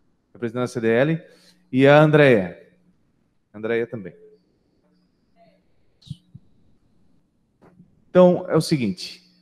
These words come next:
na realidade, nós somos procurados, né, por várias entidades pra provocar essa reunião, pra dar voz a essas pessoas,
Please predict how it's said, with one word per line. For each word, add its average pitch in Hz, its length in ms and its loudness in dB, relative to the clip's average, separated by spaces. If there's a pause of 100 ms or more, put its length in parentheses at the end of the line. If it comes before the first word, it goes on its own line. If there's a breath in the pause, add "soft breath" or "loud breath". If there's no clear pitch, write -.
na 131 140 -10
realidade, 151 460 2
nós 143 180 2
somos 143 260 -2
procurados, 120 720 0 (380)
né, 104 60 -14
por 107 180 -10
várias 123 300 0
entidades 120 760 -2 (640)
pra 120 100 -6
provocar 139 460 2
essa 147 200 2
reunião, 127 560 -2 (680)
pra 127 80 2
dar 143 160 2
voz 160 840 0 (460)
a 117 60 -2
essas 131 180 -4
pessoas, 143 800 -6